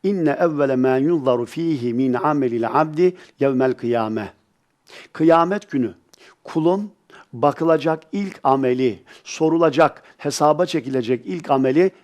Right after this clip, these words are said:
nedir? Es-salatu, namazdır. Evet, yani bu kadar efendim, e, emirler var, nehiler var, değil mi? Kur'an baştan sona kadar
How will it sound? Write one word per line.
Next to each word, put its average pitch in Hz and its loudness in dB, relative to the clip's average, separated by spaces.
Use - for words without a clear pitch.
nedir? 175 0
Es-salatu, 135 -2
namazdır. 135 -4
Evet, 165 0
yani 139 0
bu 143 -6
kadar 131 2
efendim, 139 0
e, 127 -2
emirler 131 0
var, 139 2
nehiler 123 0
var, 151 -2
değil 165 4
mi? 135 0
Kur'an 131 -6
baştan 123 -2
sona 123 -6
kadar 139 2